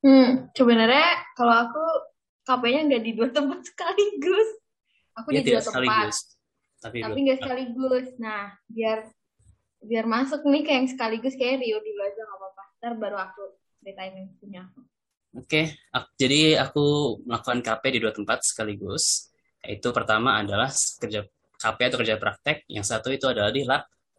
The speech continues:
Speaker 2: ICODES atau Instrumentation Control dan Destination System di Teknik Fisika I T B tersendiri dengan bimbingan Pak Yul Junaswin. Dan satu lagi aku melakukan K P itu di, eh,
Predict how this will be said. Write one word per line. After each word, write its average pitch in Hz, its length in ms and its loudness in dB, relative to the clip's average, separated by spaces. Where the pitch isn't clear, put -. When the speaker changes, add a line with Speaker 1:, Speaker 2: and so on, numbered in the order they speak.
Speaker 2:
ICODES 110 640 -2
atau - 160 -8
Instrumentation 165 720 0
Control 139 480 -4
dan 113 160 -8
Destination 113 400 -4
System 220 480 -2
di 139 320 -2
Teknik 131 240 -4
Fisika 113 240 -2
I - 40 -10
T - 120 -4
B 107 80 -6
tersendiri 110 560 -4
dengan 110 320 -4
bimbingan 107 400 -4
Pak 113 160 -2
Yul 117 320 -2
Junaswin. 104 560 -4
Dan 85 240 -10
satu 104 320 -4
lagi 120 240 -2
aku 156 480 -2
melakukan 113 480 -4
K - 60 -4
P - 20 -4
itu 190 400 -4
di, 160 400 -2
eh, 113 380 0